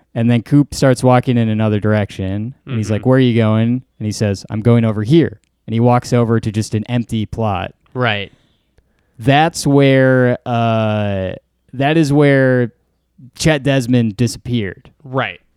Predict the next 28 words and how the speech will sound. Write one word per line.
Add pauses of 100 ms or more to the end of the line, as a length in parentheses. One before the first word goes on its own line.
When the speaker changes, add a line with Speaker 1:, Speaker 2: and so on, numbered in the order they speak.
(840)
Speaker 1:
'Cause
otherwise,
like,
that's (320)
how,
why
else
would
he
go
there
other
than
just,
like,
intu-,
like, (240)
just
crazy
intuition? (380)
Speaker 2:
Mm-hmm.
Speaker 1:
You
know
what
I
mean? (120)
Speaker 2:
Right.
Speaker 1:
Like,